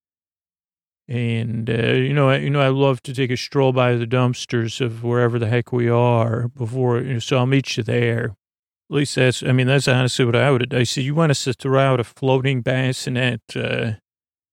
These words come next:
it's an order, w-, but we're not in the Empire anymore." "Well, it's an order from me. I'm your, technically your boss." "Okay, no problem, boss. I'll throw it away.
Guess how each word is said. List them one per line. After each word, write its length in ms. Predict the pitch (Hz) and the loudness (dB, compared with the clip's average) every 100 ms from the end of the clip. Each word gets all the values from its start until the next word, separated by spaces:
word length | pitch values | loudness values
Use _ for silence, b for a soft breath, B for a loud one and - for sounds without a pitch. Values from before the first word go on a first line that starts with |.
| _ _ _ _ - | _ _ _ _ -8
it's 240 | 123 - | -8 -4
an 60 | 127 | 2
order, 580 | 139 147 117 117 113 - _ _ _ _ _ _ _ | 4 4 2 -2 -8 -10 _ _ _ _ _ _ _
w-, 120 | 131 131 | -12 0
but 140 | 139 | 0
we're 180 | 135 135 | 2 0
not 240 | 131 127 | 2 2
in 120 | 127 | 0
the 80 | 120 | -2
Empire 440 | 127 127 127 110 113 | -2 -2 -2 -2 -4
anymore." 440 | 113 113 117 107 _ - | -6 -8 -10 -12 _ -8
"Well, 80 | 131 | -4
it's 100 | 160 | 0
an 60 | |
order 200 | 143 143 | 4 4
from 200 | 127 127 | 2 0
me. 140 | 131 123 | 0 0
I'm 160 | 117 | 0
your, 120 | 117 110 | -4 -4
technically 540 | - 131 - 123 131 117 | -2 -2 -2 -4 -2 -2
your 100 | 113 | -2
boss." 680 | 113 123 120 117 113 - - | 0 2 4 2 -2 -8 -8
"Okay, 680 | 139 165 143 - 120 120 131 | -4 -4 -4 -4 -4 -6 -4
no 160 | 139 143 | -4 0
problem, 360 | 151 135 123 | 0 0 0
boss. 320 | 120 120 117 | 0 0 0
I'll 100 | 131 117 | -4 -4
throw 400 | - 139 135 135 | -2 2 2 4
it 40 | |
away. 540 | 131 131 127 117 120 | 2 2 2 0 -6